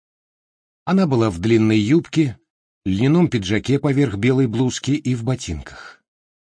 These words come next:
Обе они находились в кабинете, сидели, разделенные кофейным столиком. «Ха,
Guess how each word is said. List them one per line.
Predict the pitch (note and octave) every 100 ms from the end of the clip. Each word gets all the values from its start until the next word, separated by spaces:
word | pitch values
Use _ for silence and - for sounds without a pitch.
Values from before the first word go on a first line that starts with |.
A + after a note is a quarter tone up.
| _ _ _
Обе | G#2+ B2+ C#3
они | C#3+ C#3 C#3 C#3+
находились | G#2 G2 G2+ A2+ A#2 -
в | -
кабинете, | A2 A#2 G2 D2 - - - _ _ -
сидели, | - F#2+ F#2+ A2+ A2+ G2+ - _ _ A2
разделенные | G#2+ E2+ G2 G#2 G2+ G2+ G2+
кофейным | A2+ F#2+ G2 F2+ G2
столиком. | F#2 - C#2 B1 - G#1+ - _ _ _ _ _
«Ха, | - - A2+